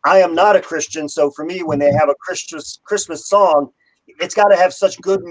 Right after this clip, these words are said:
music that I love it, you know, despite the fact that the lyrics don't say anything to me. The problem with this song is the lyrics are just, "Jesus was born today." Y-, yeah, okay, we got it. You know, tell us something about him. You know, there's not much to it. So I don't, i-, it's an okay song. It's nothing that makes me go, "This is great." You know, I,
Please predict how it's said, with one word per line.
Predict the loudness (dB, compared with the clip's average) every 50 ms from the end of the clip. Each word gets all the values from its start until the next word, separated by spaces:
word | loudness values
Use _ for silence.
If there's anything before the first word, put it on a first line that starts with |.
| -16 -12
music | -10 -10 -10 -10 -10 -6
that | -2 2 2
I | 4 2
love | 2 2 0 0 0
it, | -2 -4 -6 _ _ _
you | -8 -4
know, | -2 -2 -2 -4
despite | -10 _ -18 -14 -4 -2 -2 -2 -2 -6
the | -10
fact | -4 -2 -2 -2 -2
that | -6 -12
the | -8
lyrics | -6 -6 -6 -6 -6
don't | -8 -8 -8
say | -6 -10 -10 -10
anything | -10 -12 -12 -16 -18 -18 -16
to | -18 -20
me. | -20 -20 -20 _ _ _ _ _ _ _ _ -16 -12
The | -2
problem | 0 0 2 2
with | 0 -2 -4 -10
this | -14 -4
song | 0 2 2 2 2
is | -2
the | -8 -6
lyrics | -6 -6 -6 -6 -10
are | -10
just, | -10 -10 -8 -8 -8
"Jesus | -8 -8 -10 -10
was | -12 -14 -14 -6
born | -2 -2 0 -2 -2
today." | -4 -6 -6 -6 -6 _ _
Y-, | -20 _ -6
yeah, | -2 -2 -2 -2 -4 -8
okay, | -10 -8
we | -8 -2
got | 0 0 0 0
it. | -4 -8 _
You | -16 -10 -10
know, | -10 -6
tell | 0 0 0 0
us | 0 -2
something | -4 -4 -4 -10
about | -8 -6 -6 -6 -6 -8
him. | -10 -8
You | -8
know, | -6
there's | -6 -6 -4 -2
not | -4 -4 0
much | 0 0 0 0 -6 -10
to | -8 -8 -8 -8
it. | -8 -12 _ _ _ _ _ -20 -14
So | -4 2 4 4 4
I | 4 2 0
don't, | -4 -8 -8 -12 -8 -2
i-, | 0 0 0 0 -2
it's | -4 -2
an | 0 0
okay | 0 0 0 0 -2 -2 -2
song. | -2 -2 -2 -2 -2 -6
It's | -10 -8 -2
nothing | -2 -2 -2 -4 -8
that | -8 -8
makes | -8 -10 -10 -10
me | -10 -4
go, | 0 0 2 0 0 -2
"This | -4 -4 -4
is | -6 -2
great." | 0 0 0 0 -2 -4 -8
You | -6 -4
know, | -2 0 0 0
I, | 0 -2